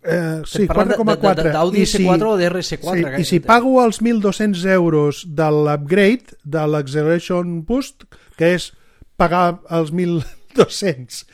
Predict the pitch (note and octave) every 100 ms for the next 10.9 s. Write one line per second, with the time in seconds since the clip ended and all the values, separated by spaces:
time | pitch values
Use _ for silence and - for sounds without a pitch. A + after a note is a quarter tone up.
0 | - - F3 F#3+ - A#3+ F3+ G3 F#3+ A#3+
1 | G#3+ A#3 G#3+ A3 G3+ G3 F3+ D3 - G3+
2 | F#3 G3 F3+ F3 E3+ D#3 - G3+ E3+ F#3+
3 | G#3 F3+ D3 D4 - F3 A#3+ - G3+ G3+
4 | G3+ F#3+ - F3 F#3+ A#3 A3 E3+ C4 B3
5 | D#3+ D#3+ D3+ F#3 D3+ G#3+ G#3+ A#3+ A3 G#3
6 | G#3+ F#3+ - F#3 F3+ D#3+ D3+ D3+ - A#2
7 | _ _ _ _ _ - F3 F#3 G#3 B3+
8 | - - - B3 B3+ B3+ _ _ _ _
9 | - A#3 A3+ A#3 A#3+ - - E3+ G3+ A3+
10 | - _ C3 C#3 - - C2 -